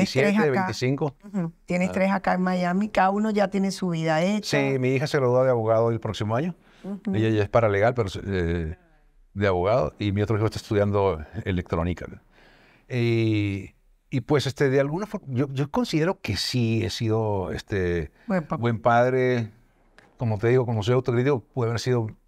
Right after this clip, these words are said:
Speaker 1: mil veces mejor.
Speaker 2: ¿Qué tal
Speaker 1: Este,
Speaker 2: tu familia? ¿Tu mamá era peruana?
Speaker 1: Mi mamá era
Speaker 2: ¿Y, y
Speaker 1: peruana.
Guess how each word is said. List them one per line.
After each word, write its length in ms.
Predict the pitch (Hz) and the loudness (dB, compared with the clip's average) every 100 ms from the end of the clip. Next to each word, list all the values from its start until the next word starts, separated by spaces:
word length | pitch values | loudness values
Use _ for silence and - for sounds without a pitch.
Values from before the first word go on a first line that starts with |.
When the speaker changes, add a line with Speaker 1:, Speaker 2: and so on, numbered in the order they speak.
| - | -8
Speaker 1:
mil 200 | 110 104 | -4 -2
veces 240 | 101 104 | -2 -2
mejor. 320 | 92 85 - _ _ - _ - _ _ _ | -2 -4 -6 _ _ -20 _ -20 _ _ _
Speaker 2:
¿Qué 160 | - 330 | -6 -4
tal 140 | 403 | -2
Speaker 1:
Este, 80 | 202 | -2
Speaker 2:
tu 60 | 185 | -2
familia? 580 | 202 185 180 170 170 165 _ _ _ | 0 2 2 0 -2 -6 _ _ _
¿Tu 100 | 220 | 0
mamá 240 | 220 214 | 2 2
era 120 | 220 247 | 2 2
peruana? 540 | 254 226 233 269 302 | 0 0 0 2 2
Speaker 1:
Mi 60 | 320 | 2
mamá 180 | 120 | 2
era 100 | 120 | 2
Speaker 2:
¿Y, 20 | 117 | 2
y 20 | |
Speaker 1:
peruana. 380 | 113 117 127 | 2 2 2